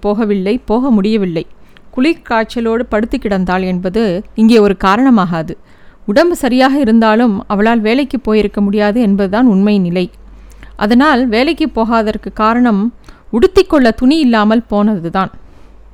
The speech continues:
அதாவது, இந்த கிராமத்துல பல விதவைகள் ரொம்ப ஏழ்மையில இருக்காங்க. அவங்களுக்கு வந்து வேலைக்கு, வேலை கிடைச்சி வேலைக்கு போலான்னா கூட அவங்க ஏழ்மை எந்த அளவுக்கு மோசமா இருந்ததுனாக்கா, அவங்களுக்கு உடுத்திக்கிறதுக்கு கூட துணி இல்லையாம்.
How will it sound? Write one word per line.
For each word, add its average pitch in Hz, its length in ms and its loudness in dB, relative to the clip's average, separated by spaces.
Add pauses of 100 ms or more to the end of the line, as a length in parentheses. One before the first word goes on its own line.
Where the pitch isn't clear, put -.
(720)
அதாவது, 220 280 2
இந்த 220 220 4
கிராமத்துல 226 680 -2
பல 247 440 0
விதவைகள் 262 640 -2
ரொம்ப 220 340 -2
ஏழ்மையில 240 460 0
இருக்காங்க. 185 540 -4 (640)
அவங்களுக்கு 226 560 0
வந்து 262 560 0
வேலைக்கு, 254 680 -2 (120)
வேலை 254 420 0
கிடைச்சி 247 380 -4
வேலைக்கு 254 500 -2
போலான்னா 240 500 0
கூட 240 280 -2
அவங்க 214 220 -2
ஏழ்மை 269 380 0
எந்த 240 260 2
அளவுக்கு 254 380 -2
மோசமா 233 400 -2
இருந்ததுனாக்கா, 208 1120 -4
அவங்களுக்கு 208 580 -6
உடுத்திக்கிறதுக்கு 262 520 -4
கூட 269 160 -4
துணி 254 280 -2
இல்லையாம். 196 320 -6